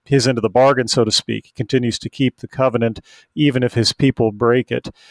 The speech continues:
Uh, so there's really that kind of that contrast between the two, one oh five being God's actions, one oh six being the people's failures.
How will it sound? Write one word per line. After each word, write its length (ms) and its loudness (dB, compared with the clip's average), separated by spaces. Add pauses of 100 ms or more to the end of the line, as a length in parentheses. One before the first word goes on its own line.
(200)
Uh, 200 0
so 340 2 (240)
there's 160 2
really 160 6
that 160 2
kind 180 0
of 60 4
that 160 2
contrast 560 0
between 300 -2
the 60 -8
two, 200 2
one 160 2
oh 80 2
five 400 2
being 380 -2
God's 280 4
actions, 440 2
one 120 0
oh 40 2
six 260 -2
being 220 0
the 80 -6
people's 340 -2
failures. 540 2